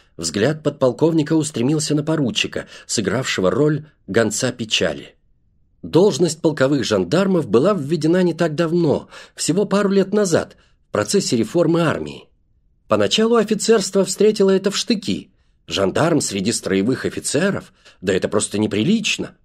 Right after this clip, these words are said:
Но поскольку нововведение настойчиво продвигал сам великий князь,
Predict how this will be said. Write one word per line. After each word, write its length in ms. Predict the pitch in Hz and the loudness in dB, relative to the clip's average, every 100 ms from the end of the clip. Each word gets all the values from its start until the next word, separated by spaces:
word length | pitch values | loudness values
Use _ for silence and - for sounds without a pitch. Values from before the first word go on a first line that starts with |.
| _ _ | _ _
Но 160 | 98 101 | 0 0
поскольку 500 | 104 - 220 214 175 | 0 0 0 4 4
нововведение 1000 | 143 160 147 90 120 107 214 151 98 90 | 4 4 0 -2 -2 2 2 4 2 2
настойчиво 600 | 101 - 175 190 139 127 | 0 0 -2 0 0 0
продвигал 520 | 120 104 110 127 151 | 0 0 0 2 0
сам 340 | 147 147 156 | 0 2 2
великий 380 | 101 120 110 95 | 0 -2 -2 -6
князь, 460 | - 127 196 196 | -2 0 0 -2